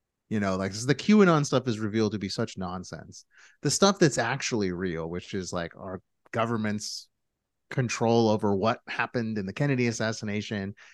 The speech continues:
and what exactly is going <laughs> on in terms of these things that we've been noticing flying around our planet since we've been able to notice things that we can't identify. Doesn't it feel like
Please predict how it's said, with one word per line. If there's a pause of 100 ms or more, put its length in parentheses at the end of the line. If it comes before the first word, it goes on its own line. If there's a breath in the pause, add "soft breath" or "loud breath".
(200 soft breath)
and
what
exactly (600)
is
going
<laughs>
on
in
terms
of
these
things
that
we've
been
noticing
flying
around
our
planet (280 soft breath)
since
we've
been
able
to
notice
things
that
we
can't
identify. (1800)
Doesn't
it
feel
like